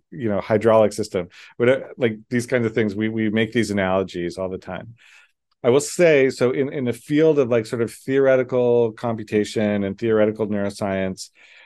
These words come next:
they, they, they def-, they have a abstract mathematical definition of what a computer is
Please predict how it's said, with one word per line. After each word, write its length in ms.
they, 140
they, 240
they 220
def-, 520
they 220
have 180
a 340
abstract 720
mathematical 600
definition 600
of 80
what 140
a 40
computer 880
is 180